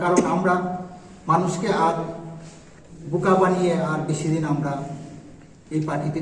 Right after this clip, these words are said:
থাকতে চাইছি না। একটা কংগ্রেস ভবন আছে জানেন, পোস্ট অফিস সমনিতে মানুষের একটা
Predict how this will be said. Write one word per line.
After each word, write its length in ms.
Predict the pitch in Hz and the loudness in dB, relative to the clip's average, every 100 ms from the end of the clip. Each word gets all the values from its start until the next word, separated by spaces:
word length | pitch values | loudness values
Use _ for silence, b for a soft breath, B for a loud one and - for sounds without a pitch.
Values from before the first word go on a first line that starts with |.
| 151 | -6
থাকতে 260 | 151 - 170 | -6 -6 -4
চাইছি 360 | 170 165 - 190 190 | -2 -2 -2 -2 -2
না। 60 | 208 - - - - - - - - - 185 | -4 -8 -12 -14 -18 -20 -20 -20 -20 -6 -4
একটা 160 | 190 214 196 | -2 2 6
কংগ্রেস 280 | 196 196 196 | 6 8 8
ভবন 200 | 202 202 196 | 8 6 4
আছে 160 | - 190 190 | 6 6 6
জানেন, 200 | 185 190 185 | 6 6 4
পোস্ট 180 | - 190 | 2 2
অফিস 180 | 175 175 | 2 2
সমনিতে 420 | 180 170 165 165 160 - - - - - - - - - - - - - 151 | 2 2 0 -2 -4 -6 -10 -10 -12 -12 -12 -14 -16 -20 -20 -20 -20 -8 -2
মানুষের 400 | 160 151 170 160 - - - - - - - - - - | 0 2 2 0 -2 -8 -10 -14 -16 -18 -18 -18 -16 -10
একটা 220 | 151 156 | -8 -6